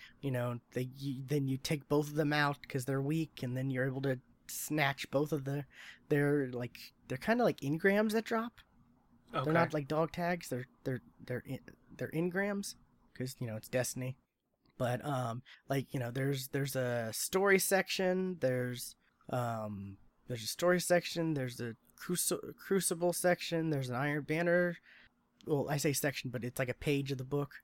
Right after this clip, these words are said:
Speaker 1: you know? And then there's the, there's, what's it called? Um, the raid. There's a whole section of the raid stuff, which that whole page, it's just, like, question mark, question mark, question mark, you know, 'cause they don't wanna give anything out.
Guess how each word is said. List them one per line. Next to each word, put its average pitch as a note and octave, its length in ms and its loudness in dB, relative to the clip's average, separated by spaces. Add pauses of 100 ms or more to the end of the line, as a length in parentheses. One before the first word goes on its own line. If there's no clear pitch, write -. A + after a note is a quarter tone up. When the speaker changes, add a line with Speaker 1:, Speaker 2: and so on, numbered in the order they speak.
(180)
Speaker 1:
you C#3+ 140 0
know? D3 320 -2 (160)
And B2+ 120 -4
then C3 140 -2
there's C3 240 -4
the, A#2 480 -2 (420)
there's, A#2+ 300 -6
what's A#2+ 160 -10
it - 60 -14
called? A2 340 -6
Um, A2 480 -6
the A#2+ 120 0
raid. C3+ 360 -2 (360)
There's A#2+ 200 -4
a A2+ 100 -2
whole C3 200 -2
section - 420 -4
of B2+ 100 -8
the B2+ 100 -6
raid C3+ 240 0
stuff, C3+ 340 -2
which - 220 -4 (540)
that D3 200 8
whole D#3+ 200 6
page, D#3 460 2
it's - 200 -4
just, - 280 -2
like, B2+ 200 0 (220)
question C#3 420 -2
mark, D3 280 0
question C#3+ 400 -2
mark, D3 220 0
question C#3+ 380 0
mark, D3 220 0
you D3 80 -2
know, B2 180 -4
'cause B2+ 220 -6
they C3 100 -2
don't B2 120 -2
wanna B2 140 -4
give A#2+ 180 -6
anything B2 320 -4
out. B2 300 -6